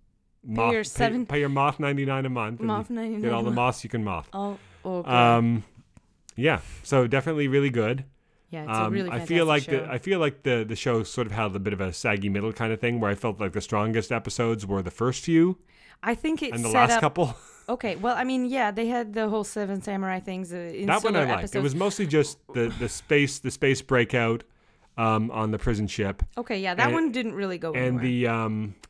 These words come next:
Speaker 1: what was the other one people weren't crazy about? The, the one with Ming Na.
Speaker 2: Oh.
Speaker 1: Those, those I think people
Speaker 2: The
Speaker 1: felt
Speaker 2: bounty
Speaker 1: like a little
Speaker 2: hunter
Speaker 1: too
Speaker 2: thing.
Speaker 1: predictable
Speaker 2: The one where
Speaker 1: by the
Speaker 2: they
Speaker 1: numbers,
Speaker 2: went
Speaker 1: yeah.
Speaker 2: back to Tatooine.
Speaker 1: But, but six out of eight.
Speaker 2: I liked it.
Speaker 1: Yeah, I'd say, like, four or five out of eight were, like, fantastic. Another one or two were really good, and then there were a couple that were just, like, okay.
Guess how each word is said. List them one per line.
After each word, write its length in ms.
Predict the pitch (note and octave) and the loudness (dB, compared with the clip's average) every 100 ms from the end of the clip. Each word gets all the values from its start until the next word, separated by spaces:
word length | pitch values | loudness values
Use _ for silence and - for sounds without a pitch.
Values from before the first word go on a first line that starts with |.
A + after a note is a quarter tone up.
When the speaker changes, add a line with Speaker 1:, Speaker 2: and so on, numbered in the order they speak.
| - | -8
Speaker 1:
what 100 | D3+ | -4
was 100 | D3+ | 2
the 100 | B2+ | 2
other 120 | G#2+ | 4
one 160 | G2+ | 0
people 240 | F#2 G2 F#2+ | -2 -4 -4
weren't 160 | F2+ | -6
crazy 280 | F2 F#2 E2+ | -4 -6 -4
about? 200 | E2+ F2 | -4 -4
The, 140 | F2 G#2+ | -2 -2
the 80 | A2 | 2
one 160 | A#2+ | 2
with 160 | G#2+ - | 2 0
Ming 180 | G2+ F#2+ | 0 0
Na. 300 | E2+ D2 D2 _ _ _ _ _ - | -2 -4 -8 _ _ _ _ _ -4
Speaker 2:
Oh. 240 | C#4 G#3+ | -2 -2
Speaker 1:
Those, 240 | G3+ E3 - | 2 2 2
those 240 | E3+ D#3 | 0 2
I 100 | D#3 | 0
think 200 | C3 C3+ | -2 -4
people 160 | C3+ A3+ | -2 -2
Speaker 2:
The 60 | A3+ | 0
Speaker 1:
felt 120 | G#3+ | 0
Speaker 2:
bounty 100 | A3 | 0
Speaker 1:
like 20 | |
a 20 | G#3 | -2
little 140 | B3 | -2
Speaker 2:
hunter 120 | A3 | -2
Speaker 1:
too 80 | G3 | -4
Speaker 2:
thing. 80 | G3 F#3 | -4 -4
Speaker 1:
predictable 240 | G#3 A3 | -2 0
Speaker 2:
The 40 | |
one 160 | A#3+ A#3+ | 2 2
where 140 | A3+ | 0
Speaker 1:
by 60 | G#3+ | 0
the 80 | G#3 | 0
Speaker 2:
they 80 | G3+ | -2
Speaker 1:
numbers, 120 | F#3+ | -2
Speaker 2:
went 160 | G3 F#3+ | -4 -2
Speaker 1:
yeah. 60 | G3 | -2
Speaker 2:
back 140 | F#3+ | -2
to 60 | F#3+ | -6
Tatooine. 520 | G3+ F#3 F3+ F3+ F3+ - _ _ | -4 -6 -8 -10 -12 -16 _ _
Speaker 1:
But, 300 | F3 G#3+ - | 0 0 2
but 100 | - | 0
six 240 | - C4 - | 2 0 2
out 120 | G3 | 2
of 60 | C#3 | 4
eight. 300 | F3+ F#3 G3 | 4 2 -2
Speaker 2:
I 80 | A#3 | -2
liked 260 | C4+ B3+ G3+ | -2 -2 -6
it. 120 | - _ - | -18 _ -4
Speaker 1:
Yeah, 140 | E3+ | 0
I'd 140 | D3+ - | 2 2
say, 100 | A3+ | 2
like, 180 | B3+ | 0
four 220 | - A3 A3+ | 0 2 2
or 60 | |
five 320 | G3+ F#3 F3 | 2 0 2
out 100 | E3 | 0
of 80 | C#3 | 0
eight 180 | B2+ A#2+ | 0 -2
were, 120 | A2 | -4
like, 200 | G#2+ G#2+ | -4 -6
fantastic. 840 | - B2 A2+ A2 G#2+ F#2 - E2 - | -4 -2 0 0 0 0 -4 -8 -4
Another 320 | G#2+ A2+ A#2 | -2 0 0
one 160 | A2+ | 0
or 40 | A2 | -2
two 160 | - | -2
were 120 | G#2 F#2+ | -2 0
really 240 | G2+ F#2+ | 0 -2
good, 240 | F2 F2+ E2+ | -2 -4 -2
and 80 | |
then 80 | F#2 | -2
there 80 | F#2 | 0
were 60 | F#2+ | -2
a 40 | |
couple 280 | - G2 F#2 | -4 -4 -2
that 100 | F2 | -4
were 60 | |
just, 200 | E2+ F2+ | -6 -8
like, 200 | F2 E2 | -10 -8
okay. 440 | G2+ - G#2 D#2 | -6 -4 -4 -4